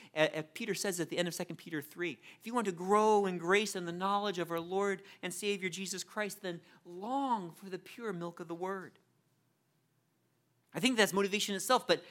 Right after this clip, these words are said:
Peter wants to give more motivation. That leads us to our sixth point. There's more motivation. The motivation for our longing, "If you have tasted the kindness of the Lord."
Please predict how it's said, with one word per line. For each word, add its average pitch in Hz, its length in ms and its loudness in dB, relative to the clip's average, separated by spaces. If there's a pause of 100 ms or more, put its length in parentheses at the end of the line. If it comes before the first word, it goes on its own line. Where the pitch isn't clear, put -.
Peter 269 240 -2
wants 196 320 0
to 208 120 -6
give 196 260 4 (160)
more 214 260 8
motivation. 151 500 2
That 175 140 2
leads 185 160 -2
us 175 100 -2
to 185 100 -2
our 165 80 4
sixth - 300 -4
point. 185 420 -6 (520)
There's 151 160 -6
more 208 300 2
motivation. 123 720 -2 (220)
The 160 80 2
motivation 202 600 4
for 151 220 6
our 143 40 6
longing, 127 460 2 (220)
"If 151 160 -10
you 202 80 6
have 190 160 2
tasted 123 640 -6
the 127 80 -8
kindness 165 560 -10
of 117 100 -18
the 120 100 -8
Lord." 117 460 -10